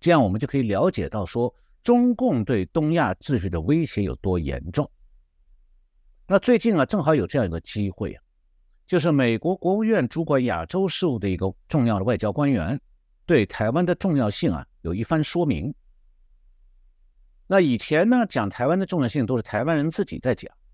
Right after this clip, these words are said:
那现在我们听听看说，美国国务院主管亚洲事务的外交官他是怎么讲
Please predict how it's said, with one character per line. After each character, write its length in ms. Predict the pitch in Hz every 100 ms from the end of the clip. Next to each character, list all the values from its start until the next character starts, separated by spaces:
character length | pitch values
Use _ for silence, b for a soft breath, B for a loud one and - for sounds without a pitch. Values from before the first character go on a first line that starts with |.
| _ -
那 100 | 143
现 160 | 202
在 120 | 170
我 80 | 135
们 120 | 87
听 160 | 98 135
听 140 | 135
看 180 | 147 127
说， 280 | 90 110 113 _ _ _ _ -
美 180 | 120 117
国 140 | 131
国 220 | 113 127
务 120 | 165 208
院 300 | 226 233 95
主 160 | 131
管 200 | 120 101
亚 200 | 85 85
洲 200 | 90 190
事 180 | 185 -
务 140 | 202 139
的 100 | 131
外 140 | 107
交 180 | 87 92
官 260 | 104 101 90 _ _ _ _ _ _ _
他 200 | - 170
是 120 | 175
怎 120 | 143
么 60 | -
讲 120 | -